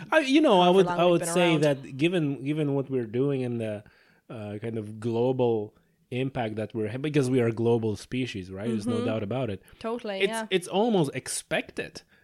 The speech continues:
Speaker 1: that we will affect climate in, in some way, right? It's, it's almost like, like, "What do you mean we're not doing this?" Like, it's expected that we, we will have an impact on it because <laughs>
Speaker 2: Because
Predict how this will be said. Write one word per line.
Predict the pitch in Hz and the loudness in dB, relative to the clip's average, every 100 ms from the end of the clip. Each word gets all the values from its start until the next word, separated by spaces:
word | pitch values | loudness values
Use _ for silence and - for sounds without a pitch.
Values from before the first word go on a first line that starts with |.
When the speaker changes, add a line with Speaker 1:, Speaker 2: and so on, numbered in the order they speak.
| _ - | _ -2
Speaker 1:
that | 143 131 | -2 0
we | 143 | 0
will | 135 - | 0 -2
affect | 120 - 120 - - | -6 -6 -8 -8 -8
climate | 123 110 98 98 | -6 -6 -10 -12
in, | 101 98 | -14 -14
in | 107 101 | -14 -12
some | - 107 98 104 | -10 -10 -10 -8
way, | 110 92 82 120 | -10 -12 -16 -10
right? | 123 202 | -4 -2
It's, | 143 175 | -4 0
it's | 165 185 | 2 6
almost | 196 196 175 | 6 6 4
like, | 165 175 175 - 214 196 156 | 2 0 -12 -14 -12 -10 -2
like, | 165 156 | 0 0
"What | 151 202 | 2 2
do | 226 | 2
you | |
mean | 190 214 202 156 - | 0 2 2 2 0
we're | 143 147 | 0 2
not | 156 135 | 2 4
doing | 156 156 139 | 6 6 4
this?" | 127 120 | 2 0
Like, | 135 - | -2 2
it's | 180 - 156 | 0 0 -6
expected | - - - - 202 202 - 160 123 | -4 -6 -6 -4 -4 -4 -2 -2 0
that | 117 | 0
we, | 131 127 117 120 156 | 2 2 0 -4 -8
we | 160 165 | -2 2
will | 147 190 196 | 6 6 6
have | 147 135 123 - | 2 -2 -4 -4
an | 165 196 | 0 0
impact | - 139 120 104 107 - | 2 0 0 -6 -8 -6
on | 127 | -6
it | 123 123 | -4 -4
because | 127 131 113 147 151 - | -4 -2 0 0 0 -2
<laughs> | - | 0
Speaker 2:
Because | 220 339 190 330 262 | 2 2 2 0 0